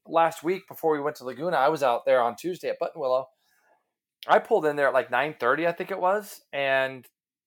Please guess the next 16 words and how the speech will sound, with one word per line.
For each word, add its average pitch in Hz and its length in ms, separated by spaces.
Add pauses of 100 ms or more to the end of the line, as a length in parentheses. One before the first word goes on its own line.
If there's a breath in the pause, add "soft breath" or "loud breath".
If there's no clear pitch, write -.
the 139 80
guys 139 220
had 135 80
had 120 160
one 127 180
session, 131 440
but 127 180
Richie 131 240
made 123 160
it 123 100
four 120 200
laps 131 320
and 110 120
flung 120 220
himself. 117 460 (200)
Uh, 113 240